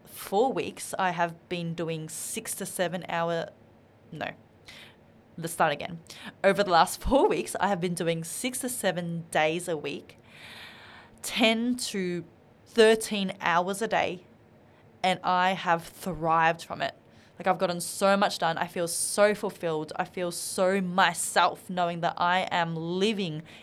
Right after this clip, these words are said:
in alignment to my heart's purpose. And then for the next three weeks, I'm taking it off completely. I'm going traveling. I'm gonna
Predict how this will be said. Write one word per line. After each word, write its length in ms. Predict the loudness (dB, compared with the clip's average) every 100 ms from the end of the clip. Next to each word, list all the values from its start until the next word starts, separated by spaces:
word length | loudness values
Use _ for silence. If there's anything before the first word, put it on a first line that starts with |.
| 0
in 100 | 2
alignment 520 | 4 4 4 2 -6
to 220 | -8 -6
my 300 | -2 2 2
heart's 380 | 2 0 -2 -2
purpose. 600 | 0 0 0 -4 -10 -18 -20 -20 -20 -20 -20 -20 -20 -18 0
And 260 | 0 2 4
then 600 | 6 6 6 4 0 -4 -6 -12
for 80 | 0
the 100 | 0
next 180 | 0 -4
three 180 | -4
weeks, 320 | -2 -2 -2 0
I'm 220 | 0 -4 -10
taking 300 | -6 -4 -2
it 100 | 0
off 140 | 0
completely. 500 | 0 -2 0 0 0
I'm 160 | -2 -2
going 220 | -4 -4
traveling. 500 | 0 4 6 4 0
I'm 80 | -4
gonna 220 | -6 -8